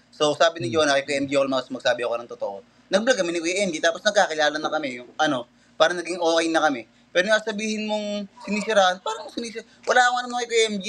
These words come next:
Speaker 1: Nagkaroon lang ako ng, nagkaroon lang ako ng alam kay Kuya M G. Yung nag-ano, parang siguro mga halos years na rin kami. Kasi si Kuya M G kasi, ano yun eh, mailap.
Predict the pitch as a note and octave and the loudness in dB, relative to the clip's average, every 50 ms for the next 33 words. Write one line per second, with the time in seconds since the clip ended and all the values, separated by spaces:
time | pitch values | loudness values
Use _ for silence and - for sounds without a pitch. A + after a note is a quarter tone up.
0 | A3 A3 G#3+ F#3+ G#3 G#3 G#3 G#3 G#3 G3+ G3+ G#3 G#3 G#3 G3+ G3+ G3+ - F#3+ G3 | -4 -4 -4 -4 -2 -2 0 4 4 4 4 4 2 -2 -2 -4 -4 -2 -2 -2
1 | - G3 G3 G3+ G3+ G3+ G3 G3 F#3 F#3+ F#3+ F3 F#3 F#3+ F3+ F3 F3+ F3 E3 E3 | 0 0 -2 0 2 2 4 4 4 4 4 2 2 2 2 0 -2 -4 -4 -4
2 | D#3 D3 D3 C#3+ C3+ C3 C#3 C#3+ D3+ D#3 E3 E3 E3 E3 D#3+ - _ - - D#3 | -2 -2 -2 -2 -2 -2 -2 -2 -2 -2 -2 -2 -2 -4 -4 -8 _ -6 -2 -2
3 | D3+ - D#3+ D3 D3 D3 D3 - _ _ _ _ _ _ - - E3+ F3+ G3 F#3+ | 0 2 2 0 0 -2 -6 -8 _ _ _ _ _ _ 2 4 4 4 4 0
4 | G3+ G3+ G#3+ G#3 G#3 G3 F#3+ F#3+ F3+ F3+ F3 F3 - - _ _ - C3+ D3+ E3 | -2 0 4 4 4 4 2 2 2 4 4 2 0 -4 _ _ -4 0 2 2
5 | F3 F3+ E3 - - - E3+ F#3+ G3 F3 D3+ - - G#3 D#3 D#3 D#3+ E3 D#3+ D#3+ | 2 2 -2 -10 -14 -10 -4 0 0 0 0 0 0 0 0 0 -2 -6 -4 0
6 | D#3+ F#3+ F#3+ G3+ G3 A3+ A3 G#3+ G3 G3 G3+ F#3 - F#3 F3+ - G3 G3+ A3 A3+ | 0 0 -2 0 -2 0 0 0 -2 -6 -6 -2 0 0 2 2 0 0 0 0
7 | G#3+ G3+ G3 G3 F#3+ F#3 G3 G#3 G#3 - | 0 0 0 0 2 4 4 4 4 0